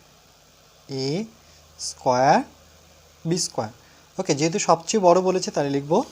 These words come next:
কি লিখব, এর গসাগু, এর গসাগু। ওকে, মনে রাখবে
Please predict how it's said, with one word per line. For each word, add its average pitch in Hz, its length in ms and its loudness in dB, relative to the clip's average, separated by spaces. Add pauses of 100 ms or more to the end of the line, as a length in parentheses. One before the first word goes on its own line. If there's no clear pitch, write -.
(460)
কি - 140 -10
লিখব, 165 160 -2 (260)
এর 196 120 4 (100)
গসাগু, 120 400 -2 (2250)
এর 131 320 -6 (2750)
গসাগু। 120 480 -8 (360)
ওকে, 175 160 -4 (120)
মনে 131 200 0
রাখবে 117 240 -6